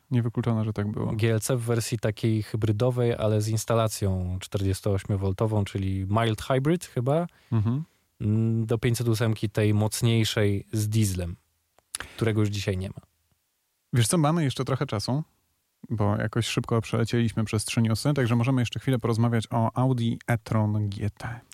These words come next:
Speaker 2: Które chyba dzisiaj, jak to nagrywamy, ma swoją premierę.
Speaker 1: Tak.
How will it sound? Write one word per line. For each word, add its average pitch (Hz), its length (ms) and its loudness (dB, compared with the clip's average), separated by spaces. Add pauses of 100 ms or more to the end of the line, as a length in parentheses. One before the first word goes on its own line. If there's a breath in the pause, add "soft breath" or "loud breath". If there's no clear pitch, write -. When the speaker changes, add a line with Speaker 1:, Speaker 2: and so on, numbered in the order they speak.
(120)
Speaker 2:
Które 101 280 0
chyba 98 400 2
dzisiaj, 117 360 2
jak 98 140 0
to - 80 0
nagrywamy, 101 460 2
ma 104 100 2
swoją 98 280 0
premierę. 90 400 -2 (120)
Speaker 1:
Tak. 110 520 -2